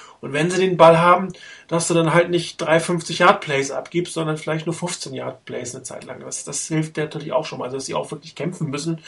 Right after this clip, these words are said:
und flexibel spielen müssen. Aber die Verteidigung der Saints, darauf ruht eigentlich meine, meine größte Hoffnung, dass die ausreichend Lücken bietet,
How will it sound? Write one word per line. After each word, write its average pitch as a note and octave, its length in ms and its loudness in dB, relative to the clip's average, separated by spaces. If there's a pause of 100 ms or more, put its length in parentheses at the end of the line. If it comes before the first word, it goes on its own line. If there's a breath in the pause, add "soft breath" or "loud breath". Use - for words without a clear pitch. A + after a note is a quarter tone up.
(360 loud breath)
und C#3+ 120 -6
flexibel D#3 460 0
spielen - 400 -10
müssen. - 220 -20 (580 loud breath)
Aber C#3 220 0
die D3+ 80 -4
Verteidigung A3 720 0
der G#3+ 100 -2
Saints, F#3+ 480 -2 (440 soft breath)
darauf D#3 500 6
ruht G3+ 180 -4
eigentlich D#3 320 0
meine, D#3 300 2
meine C#3+ 240 0
größte C#3+ 580 4
Hoffnung, F#3 380 -2
dass D#3+ 240 -4
die - 320 -4
ausreichend F3+ 800 6
Lücken F3+ 500 -2
bietet, A3 460 -2